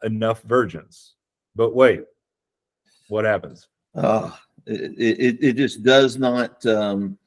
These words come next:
Speaker 2: uh, it does not get any better, right? Um,
Speaker 1: Yeah, so what is it? They, they don't have enough women
Speaker 2: Right.
Speaker 1: to make up for all the men. And so in verse, uh, sixteen,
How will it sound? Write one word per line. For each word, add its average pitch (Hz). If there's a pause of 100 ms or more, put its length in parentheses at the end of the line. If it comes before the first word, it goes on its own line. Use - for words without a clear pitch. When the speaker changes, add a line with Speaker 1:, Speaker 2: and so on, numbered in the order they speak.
(460)
Speaker 2:
uh, 101
it 98
does 104
not 127
get 127
any 117
better, 95
right? 104 (680)
Um, 95
Speaker 1:
Yeah, 127
so 131
what 147
is 120
it? 101
They, 123 (120)
they 131
don't 156
have 151
enough 139
women 113 (400)
Speaker 2:
Right. -
Speaker 1:
to 143
make 131
up 131 (100)
for 127
all 127
the 110
men. 104 (840)
And 127
so 131
in 127
verse, 147
uh, 110 (1500)
sixteen, 143